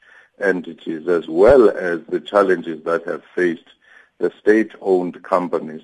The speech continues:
which are supposed to be the driving engine for the new development plan or for repositioning South Africa as a developmental state, and other institutions, whether it's S A P S or many other institutions that have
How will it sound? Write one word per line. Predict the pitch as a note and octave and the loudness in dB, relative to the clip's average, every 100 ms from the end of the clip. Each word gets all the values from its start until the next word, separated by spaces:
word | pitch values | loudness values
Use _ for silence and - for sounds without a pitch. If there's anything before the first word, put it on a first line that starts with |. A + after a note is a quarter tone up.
| _ _ - | _ _ -10
which | F2+ F#2 | -8 -6
are | F2+ | -8
supposed | - E2 G2+ F#2+ - | -8 -4 0 0 -2
to | E2 | -12
be | E2 | -8
the | D#2+ | -8
driving | D2+ F2 G2 E2+ D#2+ | -2 0 0 0 -8
engine | - F2+ E2 D#2+ D#2 _ _ _ _ _ | -6 -6 -6 -8 -10 _ _ _ _ _
for | - G2 | 2 2
the | F2 | 2
new | F2 G2 | 0 -2
development | F2+ F2 D#2+ F2+ D#2+ F2 E2 | -2 -6 -2 -2 -2 -8 -2
plan | F#2+ F#2 F2+ F2 E2 _ _ _ _ | 0 2 0 -4 -10 _ _ _ _
or | - F2+ | 0 0
for | - F2+ | 2 -2
repositioning | F2 G2 G2 E2+ F#2 - F#2 E2+ | 0 -4 -2 -2 -2 -4 -10 -8
South | - E2+ | -4 -2
Africa | F2+ F2 E2+ D2+ F2 E2 | -2 -2 -6 -2 -2 -2
as | - E2 E2 | -4 -4 -4
a | |
developmental | D#2 D#2+ D2+ E2 E2+ E2+ E2+ E2 | -6 -8 -8 -8 -6 -6 -4 -6
state, | - F2+ E2 - _ _ _ _ _ - | -6 -6 -6 -14 _ _ _ _ _ 0
and | B2+ A#2+ G2+ F2 | 6 6 4 0
other | F#2+ F#2+ F2 | 2 4 4
institutions, | F2 F2 - E2 E2 F2 D#2+ F2 D#2+ - | -2 -4 -10 -14 -8 -8 -6 -8 -8 -6
whether | E2+ G2+ F#2 F2 | 2 2 2 0
it's | D#2+ | -2
S | - F2+ F2 | -6 -6 -4
A | F2+ F2 | -2 -4
P | - F2+ E2+ | -6 -10 -6
S | F#2 F2 - _ _ _ _ _ - | -2 -2 -2 _ _ _ _ _ -8
or | F2+ E2+ | -4 -2
many | F2+ - G2 | 0 0 0
other | F#2+ F2+ F2 | -2 -4 -4
institutions | E2+ - D#2+ F2+ E2+ F2 D#2 D#2+ | -6 -10 -12 -10 -8 -8 -10 -6
that | E2+ | -4
have | E2 D#2+ | -2 -4